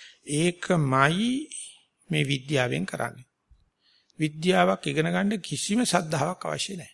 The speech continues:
ආගමක් ඉගෙන ගන්න, හොඳ වැඩක් ඉගෙන ගන්න, කර්ම නිසා කර්මවල ඉගෙන ගන්න සද්ධාව අවශ්‍ය වුණාට අද තියෙන තාක්ෂණයට, අද තියෙන විද්‍යාව ඉගෙන ගන්න කිසිම සද්ධාාවක් අවශ්‍ය නෑ. ඒක නිසා ඒක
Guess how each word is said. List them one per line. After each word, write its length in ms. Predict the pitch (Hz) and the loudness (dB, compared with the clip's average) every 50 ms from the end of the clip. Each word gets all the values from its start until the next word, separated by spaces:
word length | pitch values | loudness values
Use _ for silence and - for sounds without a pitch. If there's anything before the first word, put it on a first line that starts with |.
| _ _ _ _ _ _ _ _ _ _ _ _ _ _ _ _ _ _ _ - | _ _ _ _ _ _ _ _ _ _ _ _ _ _ _ _ _ _ _ -6
ආගමක් 400 | 107 127 131 139 143 147 143 - | -6 -4 -2 0 0 -2 -2 -4
ඉගෙන 220 | 160 147 147 143 | -4 -4 -2 -2
ගන්න, 300 | 139 143 143 147 151 156 170 220 - - - _ _ _ | 0 0 0 0 0 -2 -2 -2 -4 -8 -18 _ _ _
හොඳ 200 | - 165 127 123 | -6 -4 -2 0
වැඩක් 300 | 135 135 131 143 147 - | 2 2 0 0 -2 -4
ඉගෙන 220 | 170 156 156 147 147 | -4 -4 -2 -2 -2
ගන්න, 300 | 147 151 151 156 160 170 208 240 - _ - - - _ _ | -2 -2 0 0 0 -2 -4 -4 -8 _ -20 -20 -20 _ _
කර්ම 300 | - - - 123 127 135 | -10 -4 -4 -2 -2 -2
නිසා 280 | 139 139 - - 147 - | -2 0 0 0 0 0
කර්මවල 440 | - 131 123 127 127 135 135 139 | 0 0 0 0 0 -2 -2 -2
ඉගෙන 240 | 135 135 139 139 147 | -2 -2 -2 -4 -2
ගන්න 200 | 143 147 156 156 | -2 -4 -4 -2
සද්ධාව 440 | - - 143 135 143 151 135 139 139 | -2 -2 -2 -2 -2 -2 -2 0 0
අවශ්‍ය 340 | 123 113 117 123 123 - 165 | 0 2 0 0 0 2 2
වුණාට 400 | 170 190 208 226 196 120 98 - 95 - - - _ - - - - - - - - - | 2 2 4 4 2 2 0 -2 -6 -10 -10 -12 _ -20 -20 -18 -18 -18 -18 -20 -12 -6
අද 180 | - 120 127 165 185 | -4 -2 2 2 2
තියෙන 320 | 175 - 202 202 202 196 | 2 2 2 2 2 2
තාක්ෂණයට, 760 | - 160 139 147 139 - - - - 196 190 - 104 95 - 92 98 - - _ _ _ _ - | 2 2 2 2 0 0 -2 -2 0 0 0 -2 -2 -4 -6 -6 -6 -6 -8 _ _ _ _ -6
අද 200 | - 143 139 165 | -4 -2 -2 -2
තියෙන 280 | 170 160 - 196 185 185 | -4 -2 0 0 0 0
විද්‍යාව 360 | 175 190 175 165 190 185 180 | 0 -2 -2 -2 0 0 0
ඉගෙන 180 | 185 180 180 175 | 0 0 -2 -2
ගන්න 220 | 175 190 214 233 | -2 -2 -2 -4
කිසිම 340 | - - 165 - - 202 214 | -4 -6 -4 -4 -2 -2 -2
සද්ධාාවක් 560 | - - - 143 143 143 131 135 - - - - | -2 -4 -4 -6 -6 -6 -4 -4 -6 -8 -10 -14
අවශ්‍ය 280 | - - - - 147 | -12 -10 -10 -10 -10
නෑ. 180 | 135 113 - - _ _ _ - - - - - | -12 -16 -18 -20 _ _ _ -20 -20 -20 -16 -8
ඒක 160 | - 160 156 170 | -4 -4 -2 0
නිසා 500 | 165 190 175 - - 180 208 226 240 233 | 0 0 0 0 0 -2 0 0 0 0
ඒක 280 | 180 165 170 170 - | 0 0 0 -2 -2